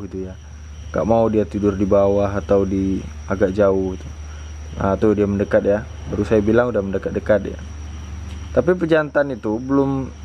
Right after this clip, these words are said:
kalau saya lihat dia belum birahi. Kenapa begitu?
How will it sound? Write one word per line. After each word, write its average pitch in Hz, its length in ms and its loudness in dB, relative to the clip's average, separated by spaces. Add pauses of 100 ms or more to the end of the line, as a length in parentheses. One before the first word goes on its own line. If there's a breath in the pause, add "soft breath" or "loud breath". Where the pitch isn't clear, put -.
(120)
kalau 123 240 4
saya 117 320 4
lihat 110 320 2
dia 139 160 6
belum 110 320 0
birahi. 95 560 0 (240)
Kenapa 147 240 2
begitu? 143 480 -2